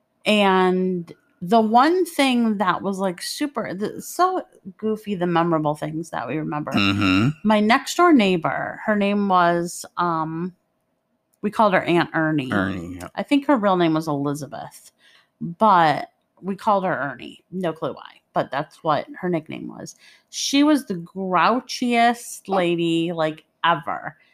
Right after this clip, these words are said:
Speaker 1: And we all loved her. She was one of those where you loved her, you hated her. We would go through these arguments, and our houses were so close together that when we were cooking, we could look into almost pretty much into one
Speaker 2: Yeah.
Speaker 1: another's kitchens.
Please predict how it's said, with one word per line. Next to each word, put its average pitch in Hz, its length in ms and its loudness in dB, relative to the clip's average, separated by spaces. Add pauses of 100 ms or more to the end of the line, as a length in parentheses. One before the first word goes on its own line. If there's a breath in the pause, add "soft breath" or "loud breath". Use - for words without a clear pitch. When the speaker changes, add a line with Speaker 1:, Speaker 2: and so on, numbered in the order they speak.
(500)
Speaker 1:
And 202 640 2 (100)
we 208 280 0
all 190 200 4
loved 180 300 0
her. 117 140 -6
She 202 160 -8
was 185 160 -4
one 214 220 2
of 269 180 2
those 196 460 2
where 180 160 -2
you 165 260 0
loved 185 400 0
her, 269 180 2
you 165 220 -2
hated 233 460 -2
her. 226 380 -2 (420 soft breath)
We 214 160 0
would 196 180 -4
go 240 180 4
through 226 280 -4
these 165 340 -2
arguments, 214 1040 -2 (420 soft breath)
and 220 200 2
our 226 100 6
houses 311 420 0
were 262 100 2
so 233 200 -2
close 226 280 -4
together 185 380 0
that 156 140 0
when 170 100 0
we 170 80 2
were 170 120 0
cooking, 196 640 -4 (420)
we 247 160 0
could 254 180 2
look 226 180 0
into 220 240 4
almost 240 440 4
pretty 226 180 2
much - 300 -4
into 185 140 0
one 185 100 4
Speaker 2:
Yeah. 180 80 4
Speaker 1:
another's 170 320 2
kitchens. 160 720 -4